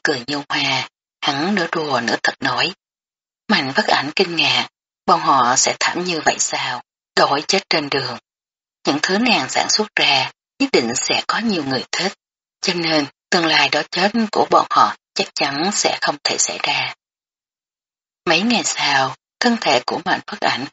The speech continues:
đã hoàn toàn khôi phục. Có điều, Hiên Viên Diệu vẫn không dám cho nàng làm gì, mà chỉ cho nàng đi lại một chút trong phủ. Mà mấy ngày nay, Hiên Viên Diệp vẫn luôn ở bên cạnh nàng, cho dù nàng cần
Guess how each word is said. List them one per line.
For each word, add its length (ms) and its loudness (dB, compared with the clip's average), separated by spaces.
đã 200 2
hoàn 220 2
toàn 180 0
khôi 180 2
phục. 280 -2
Có 180 4
điều, 160 2
Hiên 160 2
Viên 180 0
Diệu 360 -2
vẫn 180 -4
không 260 -4
dám 380 2
cho 140 4
nàng 240 -4
làm 180 -4
gì, 360 -4
mà 200 4
chỉ 180 0
cho 140 4
nàng 340 -4
đi 100 0
lại 340 0
một 160 -8
chút 200 0
trong 180 0
phủ. 380 -2
Mà 200 0
mấy 220 -4
ngày 240 -2
nay, 360 -2
Hiên 180 2
Viên 180 0
Diệp 180 0
vẫn 160 2
luôn 320 0
ở 240 -2
bên 200 0
cạnh 140 -2
nàng, 280 2
cho 120 2
dù 180 2
nàng 200 2
cần 160 0